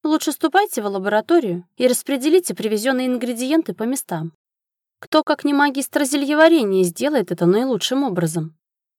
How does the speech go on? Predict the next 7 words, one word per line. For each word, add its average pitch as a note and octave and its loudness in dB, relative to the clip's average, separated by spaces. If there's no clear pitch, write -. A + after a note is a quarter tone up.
«Конечно», F#3 0
с - -14
натугой G3 -2
выдавил A3 -2
из E3+ -6
себя F#3 -4
Амброс. F3 -4